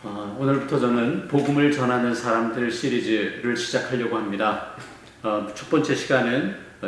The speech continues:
기도에 대한 말씀을 함께 나누고 또 은혜를 함께 나누고자 합니다. 어, 저의 어릴 적 기억을, 어, 더듬어 보면, 어, 강화 온수리에서, 어, 읍으로 가는 그런 버스를 타면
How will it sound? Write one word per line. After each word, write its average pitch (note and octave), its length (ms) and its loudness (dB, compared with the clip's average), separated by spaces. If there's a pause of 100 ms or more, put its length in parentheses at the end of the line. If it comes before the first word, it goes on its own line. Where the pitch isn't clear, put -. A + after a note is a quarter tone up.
기도에 D3 400 4
대한 C3 320 4
말씀을 A#2 480 2
함께 C3 240 -2
나누고 A2+ 720 0
또 A2+ 160 4
은혜를 A2+ 400 0
함께 B2+ 320 -2
나누고자 G#2 440 0
합니다. G2 500 -2 (760)
어, G#2+ 240 -2
저의 A#2+ 260 2
어릴 B2+ 300 4
적 - 320 2
기억을, B2 920 2
어, G#2+ 280 -2
더듬어 B2 360 0
보면, G#2+ 540 0 (640)
어, G#2+ 560 -4
강화 B2 260 4
온수리에서, C3 1000 2 (300)
어, A2+ 340 0
읍으로 D3+ 440 4
가는 B2+ 420 0
그런 A2 260 -2
버스를 A2+ 800 0
타면 A2+ 480 -2